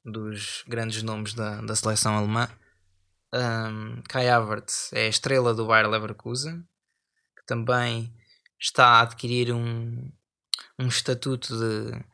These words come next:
formação de jogadores, de grandes jogadores alemães. Ahm, e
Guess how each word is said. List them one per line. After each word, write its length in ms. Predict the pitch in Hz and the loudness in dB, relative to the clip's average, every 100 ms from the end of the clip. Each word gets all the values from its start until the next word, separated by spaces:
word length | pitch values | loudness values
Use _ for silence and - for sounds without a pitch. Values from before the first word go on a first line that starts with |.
| _ _ | _ _
formação 640 | - 127 123 120 - 123 | -4 0 2 2 2 2
de 80 | 123 | 0
jogadores, 600 | 117 120 110 110 127 - - | 0 0 0 0 -2 -4 -4
de 60 | |
grandes 320 | 127 123 127 | -2 0 0
jogadores 500 | 117 117 110 113 113 | -2 -2 -2 -2 -4
alemães. 640 | 113 107 107 117 127 - - _ _ _ _ _ _ _ | -6 -6 -6 -6 -8 -12 -16 _ _ _ _ _ _ _
Ahm, 840 | 120 110 107 107 110 107 104 104 113 - | -4 -2 0 -2 -4 -6 -8 -10 -10 -12
e 760 | 113 110 107 104 107 123 131 | -10 -8 -6 -8 -10 -12 -14